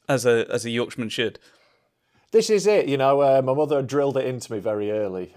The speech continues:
Speaker 2: Uh, can't have it too milky. You know, like, uh, honest, I,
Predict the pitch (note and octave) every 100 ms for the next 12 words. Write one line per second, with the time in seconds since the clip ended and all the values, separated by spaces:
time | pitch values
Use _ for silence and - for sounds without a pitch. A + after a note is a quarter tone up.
0 | - F2+ E2+ B2 A#2 G#2+ - - G#2+ G2+
1 | G2+ G2+ - G#2 G2+ G2 _ _ _ -
2 | G2 F#2+ F#2+ G2 G2 G#2 G#2 - G#2 C3+
3 | C#3+ - A#2+